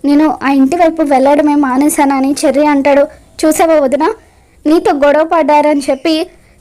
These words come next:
చెర్రిగాడు ఆ ఇంటికి వెళ్ళడమే మానేశాడంట, నా కొడుకు బంగారం" అని మీరా అంటూ ఉంటుంది. ఇక అపూర్వ ఎలాగైనా సరే భూమి గురించి తెలుసుకోవాలని చెప్పి ఆలోచిస్తూ ఉంటుంది. గగన్ ఇంట్లో పూర్ణ అన్నం తినకపోవడంతో గగన్ తల్లి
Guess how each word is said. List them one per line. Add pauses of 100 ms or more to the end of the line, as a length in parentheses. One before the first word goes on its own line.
(160)
చెర్రిగాడు (100)
ఆ
ఇంటికి
వెళ్ళడమే
మానేశాడంట, (260)
నా
కొడుకు
బంగారం"
అని (120)
మీరా
అంటూ
ఉంటుంది. (840)
ఇక
అపూర్వ (120)
ఎలాగైనా
సరే
భూమి
గురించి
తెలుసుకోవాలని
చెప్పి
ఆలోచిస్తూ
ఉంటుంది.
గగన్
ఇంట్లో
పూర్ణ
అన్నం
తినకపోవడంతో (240)
గగన్
తల్లి